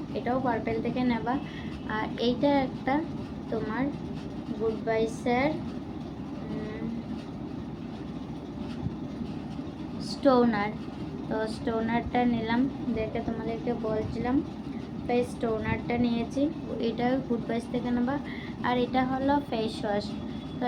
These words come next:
একই কোম্পানির নিয়েছি, just এইটাই আলাদা গুড ভাইসের, খালি মানে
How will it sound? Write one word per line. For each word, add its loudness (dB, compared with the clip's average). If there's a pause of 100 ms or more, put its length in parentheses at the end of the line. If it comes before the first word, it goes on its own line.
(100)
একই 2
কোম্পানির 4
নিয়েছি, 2 (180)
just 0 (200)
এইটাই 2 (200)
আলাদা 2 (100)
গুড 0
ভাইসের, 0
খালি -2 (280)
মানে -2